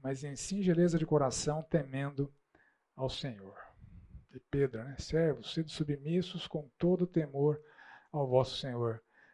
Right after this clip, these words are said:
não somente se for bom e cordato, mas também ao perverso.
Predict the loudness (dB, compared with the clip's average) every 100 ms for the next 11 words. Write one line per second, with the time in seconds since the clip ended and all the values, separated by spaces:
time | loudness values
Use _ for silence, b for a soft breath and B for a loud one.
0 | b -4 -2 0 0 2 -2 -4 0 2
1 | 4 2 -2 2 2 2 0 -2 -4 -6
2 | -4 -4 -4 -6 -6 -4 -4 -4 -12 -8
3 | -6 -6 -12 -18 -20 _ -20